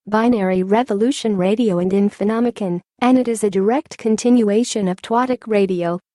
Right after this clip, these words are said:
Please listen to Stank Dog's introduction to H P R for more information. The H P R community. What differentiates H P R from other podcasts is that the shows are crowdsourced from the community,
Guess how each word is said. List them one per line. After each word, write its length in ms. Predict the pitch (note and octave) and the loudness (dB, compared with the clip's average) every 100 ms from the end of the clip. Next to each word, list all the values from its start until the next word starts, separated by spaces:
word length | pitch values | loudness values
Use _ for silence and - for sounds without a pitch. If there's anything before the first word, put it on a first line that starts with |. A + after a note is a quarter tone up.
| _ _ - | _ _ -4
Please 360 | C4+ E4+ - | 2 4 4
listen 320 | C#4 C#4 C4+ A3+ | 2 2 0 -2
to 100 | G#3+ | -4
Stank 500 | - - B3+ C4+ - | -6 -2 0 0 0
Dog's 500 | A#3+ A3 F#3+ G3+ - | 0 0 -2 -6 0
introduction 840 | C4 A#3+ G3 G#3+ - - F3 F3 | 2 2 -2 -2 -4 -2 0 0
to 200 | - - | -2 -2
H 300 | A#3+ A#3+ - | 0 -2 -6
P 220 | G#3+ G3 | -2 0
R 200 | F#3 A3+ | 0 -2
for 200 | - G#3 | -2 0
more 280 | G3+ C#4 D#4+ | 2 2 4
information. 840 | C4+ A#3 - G3+ G#3 A#3 G3 E3+ F3+ _ _ _ _ | 4 2 2 0 0 -2 -2 -4 -6 _ _ _ _
The 180 | G3+ A#3 - | 0 0 0
H 340 | B3+ C#4 - | -2 -2 -6
P 240 | - B3+ A3+ | -8 -4 0
R 180 | G#3 | -2
community. 680 | G3 A3 A#3+ B3+ F3 E3 F#3 _ _ _ _ | 0 2 4 2 0 -6 -10 _ _ _ _
What 200 | - G3+ | 0 0
differentiates 920 | A#3+ B3+ A#3 B3+ C#4 B3 A3 G#3+ - - | 2 0 2 2 0 -2 -2 -4 -6 -4
H 280 | A#3 - - | -2 -2 -6
P 200 | G#3 G3 | -2 0
R 220 | F#3 A#3 | 0 -2
from 260 | A3 G3 F#3 | -2 -2 0
other 200 | G#3+ A3 | 0 -2
podcasts 960 | - A#3+ A#3 - F3 E3+ - - - | -4 -4 -4 -4 -4 -4 -6 -10 -4
is 100 | F#3+ - | -4 -4
that 180 | G#3 - | -6 -4
the 100 | F#3+ | -4
shows 400 | - A#3 A#3+ G3+ | -2 -2 0 -4
are 80 | |
crowdsourced 1000 | F3+ - A#3 A#3 A3 - B3+ B3+ G#3 - | -6 -4 -2 -2 -4 -4 -2 0 -2 -6
from 200 | - G3 | -4 -2
the 60 | F#3+ | -2
community, 720 | - G#3 C4 E4 G3+ F#3+ F#3 | 0 2 4 4 0 -4 -6